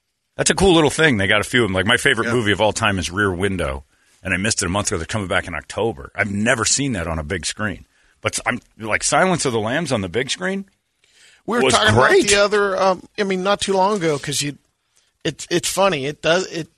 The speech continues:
Speaker 3: it's different. A lot of people are saying,
Speaker 1: Yeah.
Speaker 3: "No, I, I like my home theater," but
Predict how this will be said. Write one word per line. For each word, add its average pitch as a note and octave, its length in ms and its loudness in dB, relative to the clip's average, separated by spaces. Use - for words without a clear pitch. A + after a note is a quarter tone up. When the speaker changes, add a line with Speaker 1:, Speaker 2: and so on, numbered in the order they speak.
Speaker 3:
it's - 180 -6
different. F3 380 0
A B2+ 40 -4
lot C#3+ 140 2
of C#3+ 60 -4
people D3+ 240 0
are C3 60 -4
saying, D3 240 -2
Speaker 1:
Yeah. - 80 0
Speaker 3:
"No, E3+ 420 0
I, D#3 180 0
I D3+ 120 -2
like D3+ 260 -2
my C#3+ 300 -6
home D3+ 200 -8
theater," D3 400 0
but C3+ 220 -6